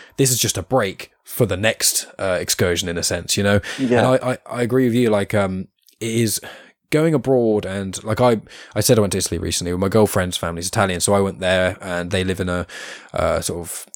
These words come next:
Speaker 1: a village right near a big town and things, but it's still not, it's not like in England, like, so overly commercialized, McDonald's at every corner and things.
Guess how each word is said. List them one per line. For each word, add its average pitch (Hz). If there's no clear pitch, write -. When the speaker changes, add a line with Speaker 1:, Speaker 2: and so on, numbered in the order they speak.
Speaker 1:
a -
village 107
right 101
near 92
a -
big 92
town 95
and 87
things, 92
but -
it's 101
still 147
not, 117
it's -
not 151
like 110
in 101
England, 98
like, 98
so 95
overly 92
commercialized, 92
McDonald's 92
at -
every 92
corner 113
and 90
things. 85